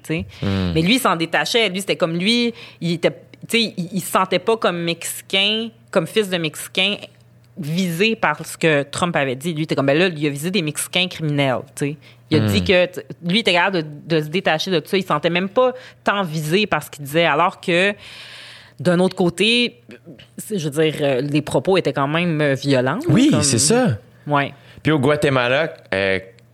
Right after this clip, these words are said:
Speaker 2: euh, quand tu dis, bon, il y a de la propagande et tout ça, est-ce que, <clears throat> est-ce que la, la, la politique s-, va bien là-bas ?
Speaker 1: Euh, ben là,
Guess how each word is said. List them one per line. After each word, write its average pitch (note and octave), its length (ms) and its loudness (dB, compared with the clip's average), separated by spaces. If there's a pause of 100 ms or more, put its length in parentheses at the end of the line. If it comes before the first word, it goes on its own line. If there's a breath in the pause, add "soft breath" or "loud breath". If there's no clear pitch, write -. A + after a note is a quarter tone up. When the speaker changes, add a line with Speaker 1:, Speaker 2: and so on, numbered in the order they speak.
Speaker 2:
euh, F#2+ 260 2
quand F2+ 120 0
tu - 140 -8
dis, F#2 60 -2
bon, F#2 120 2
il F2 60 2
y F2 40 2
a - 20 2
de E2 60 0
la E2+ 80 0
propagande F2+ 540 0
et G2 60 0
tout - 100 -8
ça, B2+ 160 2
est-ce A2 180 0
que, F#2+ 380 2 (220)
<clears throat> D3+ 360 0
est-ce G2 180 0
que A#2+ 80 2
la, G#2 200 2
la, F#2+ 180 2
la F#2+ 100 2
politique G2+ 460 0
s-, - 160 -4 (240)
va G2 380 -2
bien G3 320 2
là-bas ? C4 240 4 (640 loud breath)
Speaker 1:
Euh, F#3+ 100 4
ben F#3+ 160 4
là, F4 60 4